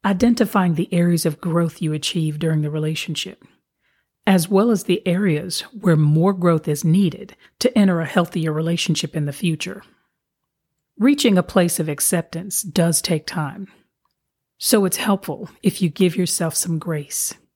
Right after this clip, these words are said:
Feel whatever emotions you need to feel, as did my client Susan, the first one I discussed. Susan shed quite a few tears and struggled with the thought that her partner didn't fight for the relationship.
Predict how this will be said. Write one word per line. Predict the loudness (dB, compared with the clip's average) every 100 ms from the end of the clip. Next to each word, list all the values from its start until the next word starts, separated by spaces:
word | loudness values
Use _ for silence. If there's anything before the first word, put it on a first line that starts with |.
| _ _ _ _ _
Feel | -14 -2 2 4 4 2
whatever | 2 2 0
emotions | 2 2 2 2 0 0 0
you | 2 2
need | 2 -2
to | -8
feel, | -6 -6 -6 -14 -18 _ _ _ _ _ _ _ 0
as | 2 4
did | 2 0 0
my | -6
client | -4 -4 -4 -2
Susan, | -2 0 0 -4 -10 -14 _ _ 0
the | 0
first | 2 0 0
one | -6 -6
I |
discussed. | -8 -8 -8 -8 -12 -12 -16 _ _ _ _ _ _ _ _ _
Susan | -2 2 2 4 2
shed | 2 0 -2
quite | -2 0 0
a |
few | 0 -2 -2
tears | -4 -8 -10 -8 -8 -10 _ _ _ 0
and | 2 2
struggled | -2 0 2 2 2 2
with | 0
the | -2
thought | -2 0 0 -2
that | -2
her | -2 -4
partner | -4 -2 0 0
didn't | 0 0 -2
fight | -4 -4 -4
for | -4 -4
the | -2
relationship. | -2 -2 -4 -6 -6 -8 -12